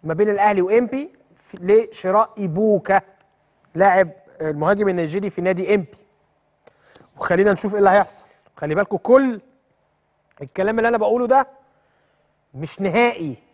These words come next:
عشان ما حدش يقول لك ده كريم بيقول ان الاهلي ح-، لا انا ب-، بشرح لكم حتى بالتفصيل، بقول لكم الاهلي عايز ابراهيم عادل وبيراميدز،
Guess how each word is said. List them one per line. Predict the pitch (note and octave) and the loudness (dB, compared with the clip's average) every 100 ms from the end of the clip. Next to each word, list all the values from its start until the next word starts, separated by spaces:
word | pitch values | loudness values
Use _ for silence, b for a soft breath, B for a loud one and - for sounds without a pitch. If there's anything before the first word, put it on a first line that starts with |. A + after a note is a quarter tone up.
| _ | _
عشان | - D#3+ | -12 -6
ما | G3 | -6
حدش | - | -2
يقول | G#3 | -2
لك | A3 | 0
ده | D#3 | -2
كريم | E3 E3+ F#3+ B3 A3 | -2 0 0 -2 0
بيقول | F#3+ G3+ B3+ C4 A3 | 2 4 6 6 4
ان | F#3+ | 2
الاهلي | F#3 A#3 A#3 A#3+ B3+ B3+ B3+ b b b b _ _ | 2 4 4 2 -4 -8 -10 b b b b _ _
ح-، | - F3 C#3+ | -10 -8 -8
لا | F3+ | -8
انا | F3+ | -2
ب-، | F3 D#3 | -2 -2
بشرح | F3 - F#3+ G#3+ | -6 -4 -2 0
لكم | - | 0
حتى | A3 A#3+ G#3+ | 0 -2 -4
بالتفصيل، | F3+ F#3+ - A3+ | -4 -6 -6 -8
بقول | F3 D3+ F3+ | -6 -4 -2
لكم | G#3 G3 | -2 -2
الاهلي | F3+ - F3 G#3 G#3 G3+ | -4 -10 -6 -4 -2 0
عايز | F3 G3+ F#3 | 2 0 0
ابراهيم | F3+ G#3 | -2 -2
عادل | F#3+ G#3+ A#3 A3+ | 0 0 -2 -4
وبيراميدز، | F#3 E3+ E3 E3+ E3+ E3+ E3+ G3+ G#3+ G#3+ G3 D#3 | -6 -2 0 0 0 -2 -4 0 0 0 -6 -10